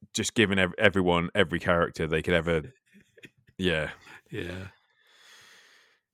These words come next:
Speaker 1: Yeah, well, we'll see. I mean, what, what have we got next?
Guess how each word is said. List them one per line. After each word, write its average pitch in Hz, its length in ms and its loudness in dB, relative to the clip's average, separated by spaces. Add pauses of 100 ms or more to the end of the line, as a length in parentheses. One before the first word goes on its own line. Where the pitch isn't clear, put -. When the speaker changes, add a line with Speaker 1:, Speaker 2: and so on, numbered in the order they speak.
(120)
Speaker 1:
Yeah, 82 320 -8
well, 107 240 -2
we'll 120 140 -6
see. 165 120 0
I - 60 0
mean, 160 280 2
what, 139 340 -12
what 160 120 0
have 139 140 -2
we 123 100 0
got 95 220 -4
next? - 460 -10